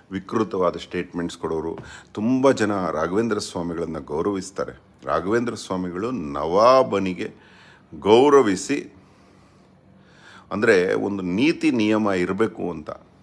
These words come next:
ನ್ಯಾಯ ಮಾತಾಡಿದ್ರೆ ಆ ನವಾಬನಿಗೆ ಎಲ್ಲಿಂದ ಬಂತು ಆ ಜಾಗ? ನವಾಬನಿಗೆ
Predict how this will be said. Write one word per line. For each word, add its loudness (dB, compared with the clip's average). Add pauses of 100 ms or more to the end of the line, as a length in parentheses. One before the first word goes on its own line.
(420)
ನ್ಯಾಯ 6
ಮಾತಾಡಿದ್ರೆ 0
ಆ 2
ನವಾಬನಿಗೆ 4
ಎಲ್ಲಿಂದ -2
ಬಂತು -6
ಆ -4
ಜಾಗ? -6 (1080)
ನವಾಬನಿಗೆ 0